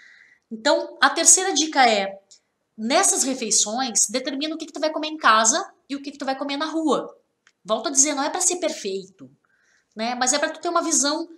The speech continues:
geral do que vai acontecer durante os teus dias e tu visualizar o que que tu precisa fazer. Se tu vai comer na rua, tu vai comprar na rua, tu vai levar de casa, ah, aonde tu vai,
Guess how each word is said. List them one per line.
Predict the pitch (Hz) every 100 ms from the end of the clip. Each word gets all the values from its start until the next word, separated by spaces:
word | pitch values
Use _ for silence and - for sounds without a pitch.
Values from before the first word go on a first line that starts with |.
| _
geral | 202 247 247 277 403 285 - -
do | 233
que | -
vai | 262 277
acontecer | 269 247 254 - 240 240 240 _
durante | 202 226 226 220
os | -
teus | 220 220 180
dias | 180 170 165 220
e |
tu | 220
visualizar | 240 233 254 240 247 294
o |
que | 302
que | -
tu | -
precisa | 262 - 220 220
fazer. | 208 165 147 - _ _ _ _ _ _ _ -
Se | - -
tu |
vai | 330
comer | 330 320
na | 285
rua, | 220 240 330 247 - - - _ _ _ _
tu | 254
vai | 262
comprar | 254 190 185 233 285 240 - _ _ -
na | 175
rua, | 185 254 214 -
tu | 196
vai | 214
levar | 196 196
de | -
casa, | 233 277 240 180 165 _ _ _ _ _ _ -
ah, | 196 190 190 185 -
aonde | 226 277 330 294
tu | 294
vai, | 233 220 208 180